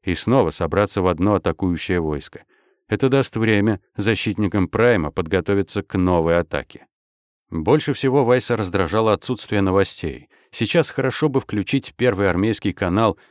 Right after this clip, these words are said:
недоступный гражданским, послушать, что говорят. Куда движется флот, какая обстановка на Прайме,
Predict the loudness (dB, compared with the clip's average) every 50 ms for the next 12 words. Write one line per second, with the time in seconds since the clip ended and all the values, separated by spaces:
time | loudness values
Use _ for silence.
0 | _ _ _ -2 0 2 2 0 0 -2 -4 -2 -2 -2 0 0 2 0 0 0
1 | 2 0 0 0 -2 -2 -4 -4 -4 -2 -2 -4 -2 -4 -6 -8 -8 -8 -8 -8
2 | -8 -6 -4 -2 -2 0 0 0 0 0 0 -4 -8 -12 -18 _ _ _ _ _
3 | _ _ _ _ -6 -2 0 0 0 0 -2 -2 -2 -2 -2 -4 -6 -6 -2 0
4 | 2 2 2 0 -2 -2 0 2 0 0 0 -4 -2 -2 0 2 0 0 0 -2
5 | -2 -2 0 0 0 0 0 0 0 -2 -4 -8